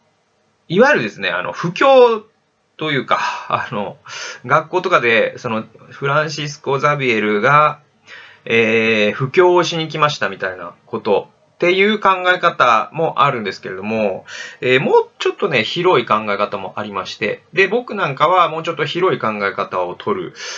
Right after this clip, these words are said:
えー、タイプの、おー、キリスト教徒というか、えー、そういう立場にありまして、というのも、あの、僕たちがやっているエフブイアイという団体は、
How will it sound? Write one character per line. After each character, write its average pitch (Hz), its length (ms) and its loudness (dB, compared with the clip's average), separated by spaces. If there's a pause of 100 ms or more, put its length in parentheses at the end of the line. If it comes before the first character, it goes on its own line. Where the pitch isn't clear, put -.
(140)
え 98 140 0
ー、 - 80 -2
タ 113 180 0
イ 98 60 -4
プ 104 160 -20
の、 80 180 -16 (300)
お 73 1080 -6
ー、 - 60 -20
キ 113 140 -10
リ 104 80 -4
ス - 60 -14
ト 98 120 -6
教 85 180 -8
徒 80 120 -12
と 80 120 -16
い 78 60 -16
う 78 40 -20
か、 - 120 -12 (480)
え 123 100 0
ー、 127 60 0
そ 196 160 4
う - 20 4
い 180 60 4
う 160 40 0
立 151 280 -2
場 87 160 -6
に 85 120 -16
あ 85 80 -8
り 85 80 -8
ま 85 120 -14
し - 120 -14
て、 - 200 -18 (300)
と 208 80 0
い 208 40 4
う - 20 2
の 180 100 2
も、 170 280 4
あ 135 60 4
の、 127 120 -2
僕 147 180 -8
た 127 120 2
ち 110 140 -8
が 92 80 -4
や 95 80 -2
っ - 60 -10
て 104 100 -2
い - 40 0
る 143 80 2
エ 113 80 2
フ 113 140 -4
ブ 117 160 -2
イ 113 100 0
ア 107 60 4
イ 98 80 0
と 95 80 -8
い 92 60 -4
う - 20 -6
団 104 260 -2
体 104 220 0
は、 - 220 0